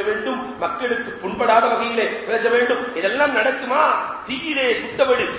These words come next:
ஆறிவிடும், நாவால் சுட்டவடு ஆறாது என்று சொல்லுகிறானே. ஆனால் நாவால் எத்தனை பேர்களை சுட்டிருக்கிறோம்?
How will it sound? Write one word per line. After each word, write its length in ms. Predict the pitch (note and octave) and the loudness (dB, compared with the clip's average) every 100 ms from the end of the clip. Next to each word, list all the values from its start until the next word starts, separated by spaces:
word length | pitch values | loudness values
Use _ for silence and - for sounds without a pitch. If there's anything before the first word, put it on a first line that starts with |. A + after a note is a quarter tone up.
| - | 4
ஆறிவிடும், 520 | F#3+ C4+ C4 D4 - - - | 6 6 4 2 0 -2 0
நாவால் 480 | F3+ C#4 C4 B3 B3 | 4 8 10 10 8
சுட்டவடு 440 | - B3+ A3+ G#3 - - | 0 2 2 2 -2 0
ஆறாது 440 | D3+ A3+ C#4+ D#4+ | 4 8 8 8
என்று 200 | D#4 C#4 | 4 0
சொல்லுகிறானே. 560 | G#3+ G#3 A3 G3+ F#3+ F#3 D3+ - | -2 -2 0 2 2 2 -2 -4
ஆனால் 320 | F#3+ G3+ E3+ - - | 0 2 2 0 0
நாவால் 420 | E3+ A3 G3+ - - | 2 4 4 4 0
எத்தனை 420 | F3+ F3+ E4 D4+ | -2 0 2 2
பேர்களை 380 | B3 B3 D4 C4+ | 4 4 4 0
சுட்டிருக்கிறோம்? 680 | - F#3+ A3 E3 - B2+ | -2 -6 -6 -6 -8 -12